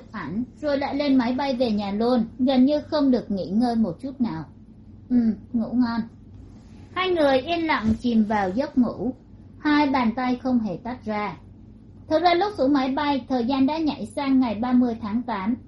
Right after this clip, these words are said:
tức là ngày giỗ của cha Hầu Mạt. Trên đường đi, bọn họ rất ít giao tiếp với nhau. Những lúc muốn ngủ, Tùy Hầu Ngọc chỉ âm thầm tự cầm lấy tay Hầu Mạt mà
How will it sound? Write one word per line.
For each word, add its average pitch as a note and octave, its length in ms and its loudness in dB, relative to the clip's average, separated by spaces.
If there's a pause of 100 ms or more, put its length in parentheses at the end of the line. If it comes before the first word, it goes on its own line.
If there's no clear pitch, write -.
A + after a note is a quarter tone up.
(140)
tức G#4 180 -8
là C#4 180 -2
ngày A3+ 360 -4
giỗ A#3+ 280 -2 (180)
của F3+ 300 -6
cha C4 140 -4
Hầu A3+ 200 -4
Mạt. F3 220 -8 (680)
Trên D4+ 200 4
đường A#3+ 200 4
đi, B3 340 2
bọn A3+ 200 -2
họ G3+ 160 -2
rất D4 180 -4
ít E4 180 -6
giao C4 200 -2
tiếp E4 200 -6
với A3+ 160 0
nhau. A3+ 340 0 (400)
Những C4+ 220 2
lúc G4 160 -2
muốn C4 260 4
ngủ, A3+ 300 -2 (120)
Tùy D4+ 140 0
Hầu C#4+ 120 2
Ngọc C4+ 240 2
chỉ B3+ 60 -2
âm D#4 280 -4
thầm B3 260 -2 (120)
tự B3+ 200 -4 (100)
cầm A#3+ 220 2
lấy G3+ 160 -4
tay C#4 200 -8
Hầu B3 180 -4
Mạt G3 220 -8
mà F3+ 100 -8